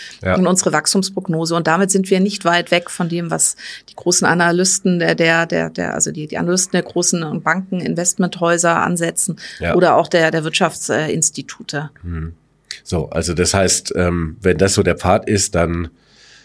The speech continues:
Speaker 1: sollte sich vieles eigentlich in Luft auflösen im Laufe des Jahres an
Speaker 2: Ja,
Speaker 1: Negativen.
Speaker 2: oder abgearbeitet werden.
Speaker 1: Oder abgearbeitet
Speaker 2: Ja,
Speaker 1: werden, ja, ist der
Speaker 2: abgearbeitet
Speaker 1: richtige
Speaker 2: werden.
Speaker 1: Weg,
Speaker 2: Ja,
Speaker 1: ja.
Speaker 2: genau.
Speaker 1: So.
Speaker 2: Ja.
Speaker 1: Wo kommt dann für dich der Punkt im, ähm, in Europa,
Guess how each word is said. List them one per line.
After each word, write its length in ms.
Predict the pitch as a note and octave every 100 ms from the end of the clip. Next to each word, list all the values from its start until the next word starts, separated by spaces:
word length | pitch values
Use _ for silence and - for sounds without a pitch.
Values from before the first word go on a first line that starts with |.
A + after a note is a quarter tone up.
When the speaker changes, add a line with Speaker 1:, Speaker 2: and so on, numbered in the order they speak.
| _
Speaker 1:
sollte 280 | - F2 E2+
sich 180 | D#2+ -
vieles 380 | F2+ E2+ D#2+
eigentlich 220 | - E2 D#2+
in 80 |
Luft 160 | D#2 D2+
auflösen 400 | A#1 B1 C#2 C#2+ - _ _
im 140 | D2
Laufe 160 | B1 -
des 140 | -
Jahres 400 | - - - - - - _
an 80 | F3+
Speaker 2:
Ja, 80 |
Speaker 1:
Negativen. 220 | E3+ D#3 F3+
Speaker 2:
oder 120 | F3
abgearbeitet 720 | E3+ - C#3 E3 E3 E3 D#3
werden. 140 | D3+
Speaker 1:
Oder 120 | D#3 E3+
abgearbeitet 440 | - F3+ D#3+ E3
Speaker 2:
Ja, 100 | D3
Speaker 1:
werden, 180 | D3+ D3
ja, 140 | -
ist 80 | -
der 80 | D#3
Speaker 2:
abgearbeitet 240 | D#3 D#3+
Speaker 1:
richtige 0 |
Speaker 2:
werden. 160 | D#3+ D#3 D#3
Speaker 1:
Weg, 60 |
Speaker 2:
Ja, 80 | E3+
Speaker 1:
ja. 40 |
Speaker 2:
genau. 340 | D#3+ E3 D#3 E3
Speaker 1:
So. 200 | - -
Speaker 2:
Ja. 160 | F3 D#3+ - - - - - - _ _ - -
Speaker 1:
Wo 280 | - A2 C#3+
kommt 220 | D3+ F3+
dann 140 | D#3+ D#3
für 160 | D3+
dich 180 | C3+ D3+
der 120 | D#3
Punkt 380 | D3+ C#3+ D#3 D#3
im, 380 | - A#2 A2+ A#2 - -
ähm, 540 | G2+ A2 A2 A2 A2 -
in 160 | A2
Europa, 800 | - G2 G#2+ C3+ - A2+ B2+ C#3+